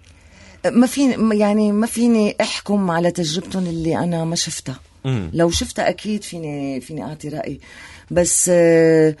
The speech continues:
Speaker 1: أي نقد اللي كان، آه، بطريقة ذكية، بطريقة فنية، أنا ب-، إيه، ليش ما بدي أقبله؟
Speaker 2: مم.
Speaker 1: حسب طريقة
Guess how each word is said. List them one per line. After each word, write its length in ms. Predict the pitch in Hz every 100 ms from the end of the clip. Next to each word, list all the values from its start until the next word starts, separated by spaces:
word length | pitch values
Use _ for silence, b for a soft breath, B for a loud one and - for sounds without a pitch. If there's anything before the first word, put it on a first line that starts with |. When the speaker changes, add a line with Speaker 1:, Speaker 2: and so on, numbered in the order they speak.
| B B B
Speaker 1:
أي 180 | 339 381
نقد 320 | 294 226 165
اللي 220 | 165 160 165
كان، 600 | 180 175 165 165 156 151
آه، 600 | 143 143 139 139 135 135 b b b
بطريقة 440 | 151 175 185 214 165
ذكية، 580 | 135 156 170 160 143
بطريقة 380 | 135 147 131 -
فنية، 500 | - 143 143 147 131
أنا 140 | 135 151
ب-، 60 |
إيه، 280 | 156 120 254
ليش 280 | 208 208 180
ما 60 |
بدي 320 | 147 139 123 -
أقبله؟ 320 | - 139 131 _ _ _ _ -
Speaker 2:
مم. 280 | 117 101 90 _ _ _
Speaker 1:
حسب 340 | - 254 233 - -
طريقة 440 | 269 233 - -